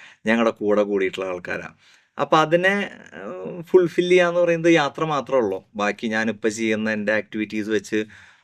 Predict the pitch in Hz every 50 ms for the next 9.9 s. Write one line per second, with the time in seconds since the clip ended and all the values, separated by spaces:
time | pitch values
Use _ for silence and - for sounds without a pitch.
0 | _ - - 104 104 101 98 - 117 117 110 117 113 107 107 101 107 104 110 107
1 | 107 95 - 113 110 107 110 98 107 104 104 98 92 - - 87 87 - - _
2 | _ - 95 95 92 95 101 92 92 95 92 95 104 107 107 110 113 - _ _
3 | _ _ _ _ - 107 101 - 110 101 110 110 104 104 101 101 104 104 104 104
4 | 98 - _ _ - 101 101 95 95 98 98 104 101 - - 110 98 98 98 95
5 | 92 98 98 104 101 - - 107 98 98 101 98 92 101 101 95 92 92 92 -
6 | - 98 98 95 95 78 71 107 90 87 90 95 90 87 87 92 95 92 92 92
7 | 87 - - 107 101 92 90 90 90 92 92 90 - - - - - - - -
8 | - - - - _ _ _ _ - 123 117 127 139 131 135 143 147 - _ _
9 | - 117 120 117 117 117 120 131 135 131 - - 160 160 165 160 160